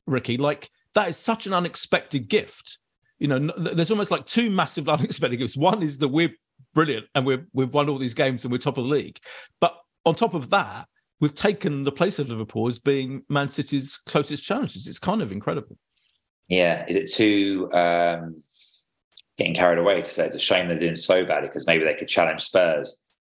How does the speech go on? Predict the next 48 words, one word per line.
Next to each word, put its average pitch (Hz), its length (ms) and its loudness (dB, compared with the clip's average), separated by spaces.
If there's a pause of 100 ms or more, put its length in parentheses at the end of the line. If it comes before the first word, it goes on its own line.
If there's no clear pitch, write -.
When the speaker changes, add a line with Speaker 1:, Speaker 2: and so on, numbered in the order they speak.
(160)
Speaker 2:
So, 127 120 0
Speaker 1:
Yeah. 143 200 2 (280)
Speaker 2:
fourth, 85 320 0
Speaker 1:
Yeah. 127 140 -2
Speaker 2:
you - 60 0
know, 76 140 2 (140)
top - 200 0
four. 85 260 4
And, 69 200 -12
you 80 80 -4
know, 76 160 2
obviously 80 260 -2
we're 78 60 -2
gonna 78 120 -2
be - 20 -4
so 76 320 0
far 73 240 2
ahead 76 180 -2
of 71 120 -8 (140)
everyone. 71 520 0 (480)
Speaker 1:
Yeah. 135 220 2
Speaker 2:
But, 131 80 0 (120)
Speaker 1:
Well, 151 60 -2
they're 170 80 4
Speaker 2:
yeah, - 40 -4
Speaker 1:
playing 214 200 0
Spurs 139 320 -2
this 131 120 -2
Speaker 2:
yeah. 143 60 -2
Speaker 1:
weekend, 120 300 -2
aren't 101 100 -10
they? 156 220 -6
I - 40 -4
think. 147 240 -6 (200)
Yeah. 120 140 -2
Speaker 2:
Uh, 78 420 4
yeah, 78 540 2
they 85 100 2
are. 85 340 -2
We've 78 120 0
Speaker 1:
Yeah. - 80 2
Speaker 2:
got, - 80 -12 (200)
yeah, 73 140 -2
Chelsea, - 320 -2
they've 71 100 -2
got - 140 -6 (500)
Liverpool, 71 340 -6
yeah. 69 180 -2